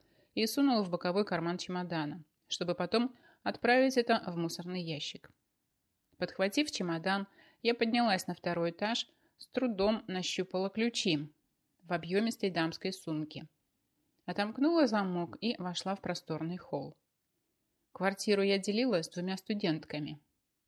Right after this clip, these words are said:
У каждой из нас была своя комната, но большую часть времени мы проводили на кухне, которую торжественно именовали «гостиной».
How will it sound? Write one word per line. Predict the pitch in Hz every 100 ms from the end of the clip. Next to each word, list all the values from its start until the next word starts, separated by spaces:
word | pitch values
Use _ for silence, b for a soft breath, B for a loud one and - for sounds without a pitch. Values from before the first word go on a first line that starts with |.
| _ _
У | 185
каждой | - 214 214 196
из | 185
нас | 214 233 254
была | 175 175 196
своя | 220 165 160
комната, | - 196 202 185 165 - _ _ _ _ _
но | 208 208
большую | 208 294 - 208
часть | 185 180
времени | 175 175 165 160 160
мы | 247
проводили | 240 190 175 190
на | 185 196
кухне, | - 147 - 151 156 _ _ _ _ _
которую | - 160 160 160
торжественно | 165 160 214 240 - 214 -
именовали | 175 165 151 160 165 -
«гостиной». | 156 175 175 - - 139 135 147